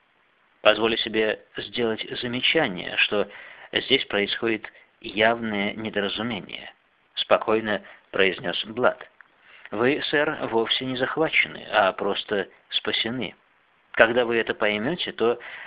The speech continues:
а, возможно, найдете нужным поблагодарить меня за гостеприимство. Правда, очень скромное гостеприимство, но, во всяком случае, вы будете иметь здесь все лучшее, чем я только располагаю».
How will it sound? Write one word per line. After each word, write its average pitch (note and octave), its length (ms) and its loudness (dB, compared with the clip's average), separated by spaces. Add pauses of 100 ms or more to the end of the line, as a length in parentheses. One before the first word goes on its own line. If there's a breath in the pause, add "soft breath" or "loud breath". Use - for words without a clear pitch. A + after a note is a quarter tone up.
(120 loud breath)
а, - 100 4
возможно, D3+ 460 0
найдете D#3 520 0
нужным D#3 400 -2
поблагодарить D3 760 -2
меня F2+ 260 -6
за F#2+ 300 2
гостеприимство. - 920 -8 (540)
Правда, A2+ 460 4 (420 loud breath)
очень A#2+ 320 0
скромное F2 720 0
гостеприимство, A2 960 -4
но, F3 240 2
во E3+ 100 4
всяком F3 360 -2
случае, F#3+ 520 2 (300 loud breath)
вы F#3 340 2
будете D3+ 600 0 (180)
иметь A#2+ 300 2
здесь D#3+ 360 -4 (300 loud breath)
все - 240 2
лучшее, F#2 480 0
чем F#2 220 0
я F2 240 2
только F2 320 -4
располагаю». - 580 -6